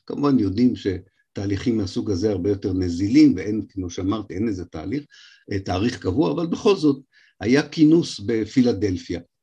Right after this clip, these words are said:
בנובמבר אלף תשע מאות שמונה עשרה, של גוף שנקרא The American Jewish Congress,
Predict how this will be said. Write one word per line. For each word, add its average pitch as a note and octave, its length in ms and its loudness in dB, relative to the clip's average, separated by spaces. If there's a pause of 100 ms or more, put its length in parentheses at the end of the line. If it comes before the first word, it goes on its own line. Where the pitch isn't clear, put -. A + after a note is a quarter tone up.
(480)
בנובמבר A2 760 4
אלף A2+ 180 0
תשע A#2 180 -4
מאות A2+ 240 -4
שמונה F#2+ 380 -4
עשרה, D#2 400 -14 (200)
של F#2+ 240 -6
גוף C3+ 260 4
שנקרא A#2 580 0 (640)
The G2 100 -6
American B2 720 4
Jewish A2+ 640 -4
Congress, F2+ 580 -6